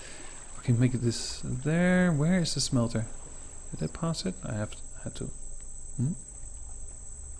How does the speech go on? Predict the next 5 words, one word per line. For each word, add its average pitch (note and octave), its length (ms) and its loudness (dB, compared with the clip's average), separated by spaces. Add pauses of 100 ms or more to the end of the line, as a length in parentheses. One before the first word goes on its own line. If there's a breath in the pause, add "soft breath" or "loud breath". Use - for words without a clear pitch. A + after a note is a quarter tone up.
There C#3 140 10
it A2+ 100 8
is. - 180 -2 (1200 loud breath)
Okay, A#2 240 0 (140)
um, D3+ 880 6